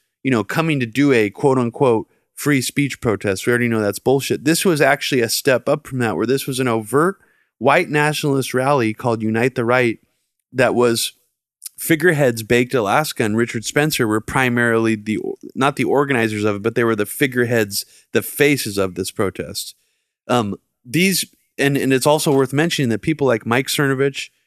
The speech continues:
Paul Joseph Watson, and these other people like Jack Posobiec, whatever the fuck his name is, they saw the turning point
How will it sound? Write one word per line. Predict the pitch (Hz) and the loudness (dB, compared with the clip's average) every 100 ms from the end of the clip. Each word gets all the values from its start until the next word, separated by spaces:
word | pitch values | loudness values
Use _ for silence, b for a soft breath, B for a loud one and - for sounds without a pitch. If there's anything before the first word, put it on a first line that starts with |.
| _ _ | _ _
Paul | 123 131 | 2 4
Joseph | 135 135 143 - | 2 2 -2 0
Watson, | 120 120 - 131 131 b b b | 2 2 0 -2 -2 b b b
and | 117 117 | 0 2
these | 110 | 4
other | 143 180 | 4 2
people | - 131 - 117 127 - _ - | 0 -2 0 0 0 -8 _ -2
like | 113 - | -2 2
Jack | 135 123 - - _ | 2 2 -2 -18 _
Posobiec, | - 135 - 131 131 127 117 101 107 | -2 0 2 2 2 2 0 0 0
whatever | 113 113 | -2 -2
the | 110 | -2
fuck | - 110 | -2 -4
his | 107 101 | -2 -4
name | 104 101 | -4 -2
is, | 101 104 - _ _ _ _ _ | -4 -4 -10 _ _ _ _ _
they | - 147 170 180 | 0 2 4 2
saw | - 151 160 170 | 2 4 4 4
the | 127 | 2
turning | 123 - 160 170 143 | -2 0 0 0 -2
point | - 113 101 | -2 -2 -2